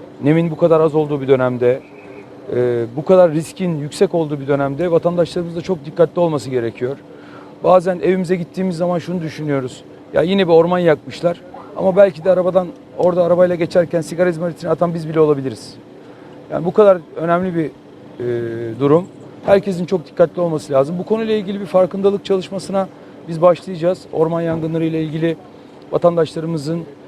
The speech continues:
e, dikkatli olması gereken hususları Büyükşehir Belediyesi olarak yine medya basın kuruluşlarıyla beraber, e, yapacağımız ortak bir çalışmayla tekrar gündeme getireceğiz bugünlerde.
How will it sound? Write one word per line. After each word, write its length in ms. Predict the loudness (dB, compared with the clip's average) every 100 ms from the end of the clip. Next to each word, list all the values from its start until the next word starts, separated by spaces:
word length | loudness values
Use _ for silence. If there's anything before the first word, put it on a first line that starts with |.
| -20 -8 -2
e, 140 | -2
dikkatli 360 | 0 0 0 0
olması 260 | -6 -6 0
gereken 320 | 0 0 -6
hususları 640 | -8 -12 -8 -4 -2 -2 -6 -8
Büyükşehir 360 | -6 -4 -4
Belediyesi 420 | -4 -4 -4 -2 0
olarak 320 | 2 2 0 -8 -20 -14 -2
yine 240 | -2 -2 -6 -12 -4
medya 260 | -2 -2
basın 200 | -4 -4
kuruluşlarıyla 540 | -8 -8 -6 -4 -2 0
beraber, 400 | 2 4 4 0 -4 -20 -20 -20 -14 -6
e, 80 | -2
yapacağımız 560 | -2 0 2 2 2
ortak 300 | -2 0 -2
bir 60 | -4
çalışmayla 640 | -8 -8 -6 -4 0 0 0
tekrar 280 | -2 2 2
gündeme 340 | 0 -6 -6
getireceğiz 580 | -6 -8 -8 -4 -4 -4 -16 -20 -8
bugünlerde. 640 | -6 -4 0 0 2 0